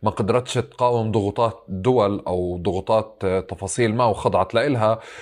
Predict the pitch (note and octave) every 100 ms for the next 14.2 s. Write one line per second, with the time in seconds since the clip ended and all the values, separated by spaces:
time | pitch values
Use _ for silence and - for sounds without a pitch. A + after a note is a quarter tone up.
0 | - - - C#3 C#3 D3 D3+ C#3+ C#3+ C3+
1 | C#3+ - C3 D3+ D3 C3+ A2 C#3+ A#2 A2
2 | G2 A2 C3+ B2+ A2 B2 A#2 - C#3 A#2+
3 | F#2 F#2+ G#2 D#3+ B2 - B2 - A#2+ A#2
4 | G2+ - C#3 E3 D3 C3+ A#2 A2 F#2+ D#2+
5 | F2 E2+ F2+ B2+ C#3+ - A#2+ G#2 G2 A2+
6 | F2+ D#2+ - - - F#2+ F2+ F#2+ F2+ _
7 | - - - E3+ E3+ D3+ B2+ A#2 - -
8 | D#3 G2+ - A2+ G#2+ A#2 A2+ F#2+ A2 F#2+
9 | B2 E3 D3+ A2+ A2 F#2+ B2 A#2 G2 G2
10 | F#2+ B2+ A2 G2 G2+ G#2 B2 A2+ G2 A2+
11 | G#2 B2+ C3 A#2+ G#2 G#2+ F2+ G#2+ _ F#2+
12 | A#2+ B2 A#2+ A2+ G#2 - A2 F2+ G2+ -
13 | - _ - D#3+ D#3 D#3+ D#3+ D#3 D3+ B2+
14 | B2+ -